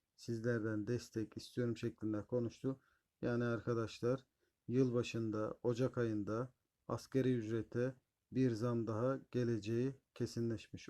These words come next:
oldu. Şimdiden herkese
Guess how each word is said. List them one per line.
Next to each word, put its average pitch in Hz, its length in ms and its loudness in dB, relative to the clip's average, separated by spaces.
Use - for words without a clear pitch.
oldu. 120 500 0
Şimdiden 117 680 0
herkese 120 600 0